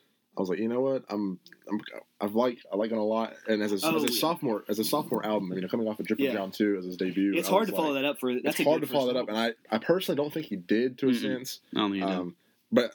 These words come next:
Speaker 1: but nonetheless, though, the album itself is pretty good. There's a couple, uh, couple hits on it, but nothing too spectacular for me. But I will
Speaker 2: I,
Speaker 1: give it a hit, though, because
Speaker 2: I, I'll give it a hit. Um,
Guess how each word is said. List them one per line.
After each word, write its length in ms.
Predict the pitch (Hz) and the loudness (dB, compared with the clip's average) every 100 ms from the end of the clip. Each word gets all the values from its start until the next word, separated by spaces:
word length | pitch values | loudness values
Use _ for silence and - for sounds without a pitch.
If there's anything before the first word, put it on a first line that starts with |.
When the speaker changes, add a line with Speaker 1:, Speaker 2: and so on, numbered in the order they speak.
| 123 | -4
Speaker 1:
but 120 | 131 | 0
nonetheless, 360 | 131 123 113 | 2 2 0
though, 160 | - 110 | 0 -2
the 220 | 101 104 | 0 -2
album 200 | 104 113 | 0 -2
itself 260 | 92 107 90 | 0 -2 -2
is 120 | 87 - _ - - - - | -8 -12 _ -6 -6 -10 0
pretty 160 | 143 | 0
good. 100 | 104 | 2
There's 140 | 92 92 | 0 -2
a 40 | - 110 | -6 -4
couple, 340 | 117 - 110 98 | -4 0 0 0
uh, 20 | 92 - | -2 -4
couple 160 | 139 135 | -4 -2
hits 180 | 117 117 | -2 -2
on 140 | 107 | -2
it, 100 | 101 | -2
but 80 | 104 | 0
nothing 380 | 131 139 107 92 | 0 0 -2 -4
too 180 | - 123 | -2 -2
spectacular 420 | 113 - 104 95 | -2 -4 -4 -4
for 120 | 90 87 | -6 -6
me. 140 | 87 | -2
But 100 | 110 | 2
I 40 | 127 | 2
will 140 | 160 | 2
Speaker 2:
I, 40 | 147 | 0
Speaker 1:
give 100 | 135 | 0
it 60 | |
a 40 | 107 | -2
hit, 200 | 110 - | -4 -6
though, 140 | 101 | -10
because 360 | - - 95 92 | -4 0 0 2
Speaker 2:
I, 100 | 160 | 0
I'll 160 | 165 | 2
give 120 | 170 165 | 0 0
it 60 | |
a 40 | 151 | 0
hit. 260 | 165 - - - - - _ _ - - | 0 -2 -8 -16 -12 -12 _ _ -6 4
Um, 520 | 156 160 156 147 | 4 4 0 -4